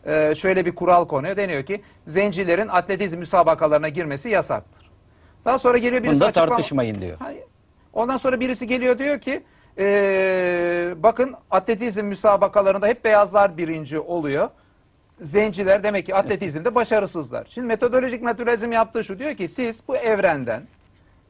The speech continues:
Speaker 1: evren dışına atıflar yapmanız yasaktır diyor. Ben kuralı koyuyorum diyor.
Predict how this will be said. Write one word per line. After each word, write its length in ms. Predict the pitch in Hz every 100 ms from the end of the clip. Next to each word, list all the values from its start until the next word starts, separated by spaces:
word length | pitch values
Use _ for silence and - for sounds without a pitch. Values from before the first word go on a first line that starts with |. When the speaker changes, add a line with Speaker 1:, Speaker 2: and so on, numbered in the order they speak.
| _ _
Speaker 1:
evren 340 | 180 202 262 247
dışına 240 | 214 196
atıflar 360 | 208 240 269 247
yapmanız 380 | 208 214 285 240
yasaktır 540 | 233 220 185 - 120
diyor. 100 | 139
Ben 160 | 185 185
kuralı 280 | 190 160 208
koyuyorum 520 | 190 165 127 110 107
diyor. 140 | 113